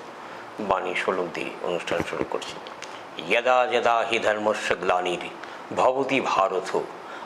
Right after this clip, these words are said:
অভ্যুত্থানং অধর্মস্য তদাত্মানং সৃজাম্যহম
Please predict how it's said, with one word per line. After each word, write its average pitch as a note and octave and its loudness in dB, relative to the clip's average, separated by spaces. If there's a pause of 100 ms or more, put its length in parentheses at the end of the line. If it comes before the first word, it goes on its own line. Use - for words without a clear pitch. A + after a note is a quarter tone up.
অভ্যুত্থানং C3 2
অধর্মস্য C3 2
তদাত্মানং F#2+ 4
সৃজাম্যহম D#2+ 0